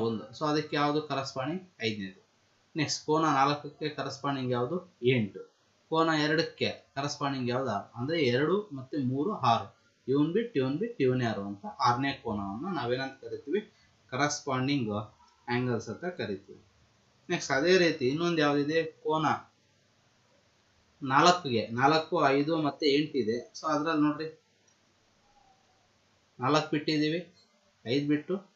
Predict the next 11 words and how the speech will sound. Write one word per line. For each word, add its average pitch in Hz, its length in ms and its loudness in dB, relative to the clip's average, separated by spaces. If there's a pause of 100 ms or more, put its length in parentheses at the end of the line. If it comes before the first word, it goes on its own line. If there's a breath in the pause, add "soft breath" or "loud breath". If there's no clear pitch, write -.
(140)
ಐದು 151 180 -2
ಬಿಟ್ಟು 156 200 -2
ಮತ್ತೆ 151 200 -4
ಯಾವ್ದು 147 240 0
ಬರ್ತದೆ? 143 280 -6 (420)
ಎಂಟು 113 280 -2
ಬರ್ತದೆ. - 280 -10 (120)
So 139 120 -12
ಅದನ್ನ 139 280 0
ನಾವೇನಂತ 139 480 -4
ಕರಿತೀವಿ? 117 360 -4